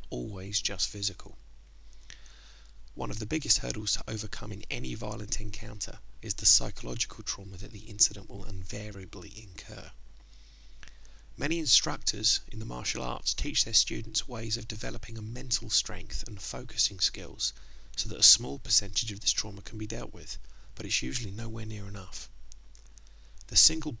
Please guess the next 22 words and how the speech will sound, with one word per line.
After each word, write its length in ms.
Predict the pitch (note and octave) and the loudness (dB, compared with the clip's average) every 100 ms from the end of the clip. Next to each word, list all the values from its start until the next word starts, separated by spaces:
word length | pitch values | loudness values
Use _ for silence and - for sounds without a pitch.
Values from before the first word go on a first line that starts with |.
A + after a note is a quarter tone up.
| - | -2
biggest 420 | D3 D3 - - | 0 4 8 8
difference 540 | - - - A2 - - | 6 -2 -2 -4 -2 -2
between 320 | - - G#2+ | 0 -2 2
general 380 | B2+ B2+ C3+ B2 | 2 2 0 4
self-protection 800 | - A#2+ - A2+ - - - | 4 4 0 2 2 2 -2
against 380 | C3 A2 F#2 - | -2 -2 0 4
a 20 | |
stranger 600 | - - A#2+ B2+ A#2 F#2 - - - - - | 8 8 6 -4 -4 -4 -4 -8 -10 -12 -8
and 120 | G2+ | -4
against 420 | G2+ A2+ G#2+ - | 0 0 0 2
somebody 400 | - - A2 A2 | 6 6 6 0
we 200 | G#2 G2+ | -2 -4
know 420 | G2 A2 B2 A2 A#2 - - | -6 -4 -4 -6 -8 -10 -12
is 100 | - | -2
that 100 | G2+ | 0
there 140 | A2+ A2 | 2 0
is 60 | |
an 100 | G#2 | -2
emotional 580 | F#2+ G#2 A#2 - A#2 A2+ | -2 -2 0 0 -2 -4
contact 680 | - - A#2+ A#2+ - - - | -6 -4 0 0 -2 -4 -6
between 320 | - - G#2 | 0 0 0
parties. 560 | F#2+ A2 G#2+ - - - | -2 -6 -6 -8 -8 -12